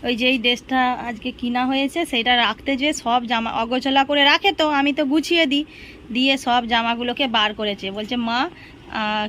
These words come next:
কি বলে, আহ, আমি জামাগুলো গুছোবো।" ও কি জামা গুছোবে বলো? হ্যাঁ, তবু, উম, কি বলে, আ-, আম-, আমি বারণ করলাম, হ্যাঁ, দিয়ে শুনেনি।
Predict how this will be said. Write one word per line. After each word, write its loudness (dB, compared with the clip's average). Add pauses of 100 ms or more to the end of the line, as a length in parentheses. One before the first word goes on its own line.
কি -8
বলে, -4
আহ, -8
আমি -6
জামাগুলো -2
গুছোবো।" -6 (480)
ও -2
কি 0
জামা 2
গুছোবে 0
বলো? 0 (360)
হ্যাঁ, -2 (220)
তবু, -4 (140)
উম, -6
কি -4
বলে, 0
আ-, 0 (340)
আম-, -6
আমি -4
বারণ 0
করলাম, 2 (360)
হ্যাঁ, -2
দিয়ে -4
শুনেনি। -4